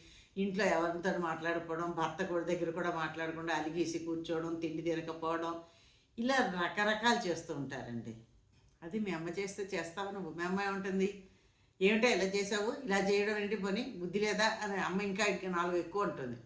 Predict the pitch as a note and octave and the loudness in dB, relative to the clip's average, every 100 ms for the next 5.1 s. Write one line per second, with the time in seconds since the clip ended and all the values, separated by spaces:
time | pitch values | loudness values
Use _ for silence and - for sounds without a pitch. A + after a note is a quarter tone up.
0 | - - - _ _ E3 G3 A#3 A#3+ D4+ | -20 -20 -20 _ _ -2 2 2 2 -2
1 | F#4+ - - _ _ _ _ _ _ - | -4 -8 -20 _ _ _ _ _ _ -4
2 | G3 B3 A#3 A#3 A#3 A3 A3 G3+ G#3+ A3+ | 4 8 8 8 6 4 2 4 4 6
3 | A3+ A3+ G#3+ F#3+ F#3+ G3 F#3+ G3 G3 F#3 | 6 6 4 4 4 6 4 4 4 2
4 | F#3 F3 E3 E3 E3+ F3+ E3+ D3+ D3 D3+ | 0 -4 -2 -2 -2 0 0 -2 -4 -8
5 | D3 | -10